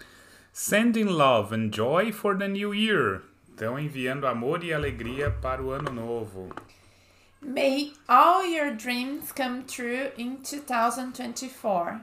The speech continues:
Speaker 2: Que todos os seus sonhos realizem em dois mil e vinte e quatro.
Speaker 1: É, eu já não ganhei na Mega da Virada, um deles já foi pro buraco. <laughs> "New Year, new beginnings." Então, ano novo, novos começos, né? Aqui a gente fala ano novo, vida nova, seria mais
Speaker 2: É,
Speaker 1: ou menos isso.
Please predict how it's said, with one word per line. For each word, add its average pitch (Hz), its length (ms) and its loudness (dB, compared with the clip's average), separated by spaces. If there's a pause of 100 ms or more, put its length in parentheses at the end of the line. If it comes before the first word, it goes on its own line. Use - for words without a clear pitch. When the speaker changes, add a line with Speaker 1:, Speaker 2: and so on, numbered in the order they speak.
(140)
Speaker 2:
Que - 80 -16
todos 330 420 4
os 339 80 -6
seus 294 200 -2
sonhos 247 300 -4
realizem 233 520 -4
em 226 80 -8
dois 226 200 -8
mil 226 140 -8
e 226 60 -8
vinte 226 220 -10
e - 20 -16
quatro. 117 160 -2
Speaker 1:
É, 104 60 0
eu 101 40 -4
já 107 140 -2
não 117 120 -4
ganhei 123 240 -4
na 135 120 -2
Mega 135 240 -2
da 139 100 0
Virada, 123 440 -2
um 113 100 -4
deles 120 320 -6
já 131 180 -4
foi 202 560 -2
pro 135 140 -2
buraco. 120 520 -4 (540)
<laughs> - 560 -16
"New 220 380 2
Year, 220 340 2
new 175 320 0
beginnings." 180 840 -2
Então, 120 460 -4
ano 135 240 2
novo, 175 480 0
novos 175 400 -2
começos, 113 640 -4
né? 117 120 -2
Aqui 123 160 -4
a 135 40 0
gente 151 180 -6
fala 139 240 2
ano 143 140 0
novo, 156 320 0
vida 170 280 0
nova, 110 380 -2
seria 110 300 -6
mais 233 160 2
Speaker 2:
É, 226 340 2
Speaker 1:
ou - 60 0
menos - 140 -6
isso. - 360 -10